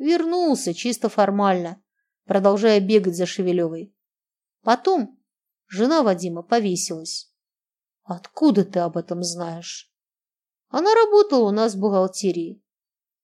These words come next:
Диану все осудили. Тётки наши на ней отыгрались по полной.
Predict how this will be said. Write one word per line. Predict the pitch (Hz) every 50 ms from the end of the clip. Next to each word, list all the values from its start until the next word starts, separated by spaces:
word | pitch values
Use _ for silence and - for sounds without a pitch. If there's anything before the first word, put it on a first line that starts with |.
| _
Диану | - 196 240 311 370 381 311 226
все | - - - 269 262 247
осудили. | - - - 214 180 165 180 180 165 165 160 190 - _ _ _ _ _ _ _ _ _
Тётки | _ - 320 349 370 359 359 - 220
наши | 196 190 185 175 - - 190
на | 190 196 214
ней | 233 247 240 226
отыгрались | - 233 202 196 262 247 233 226 214 -
по | - 220 214
полной. | 220 214 - 202 180 165 165 160 160 165 202 -